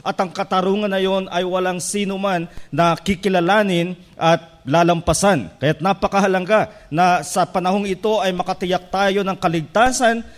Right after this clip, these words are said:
at may paraan ng katiyakan sa tamang mensahe. Ngunit aking idinidiin, may tamang mensahe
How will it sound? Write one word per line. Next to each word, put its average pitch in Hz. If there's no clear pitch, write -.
at 202
may 285
paraan 269
ng 175
katiyakan 185
sa 185
tamang 175
mensahe. 156
Ngunit 190
aking 175
idinidiin, 202
may 190
tamang 208
mensahe 208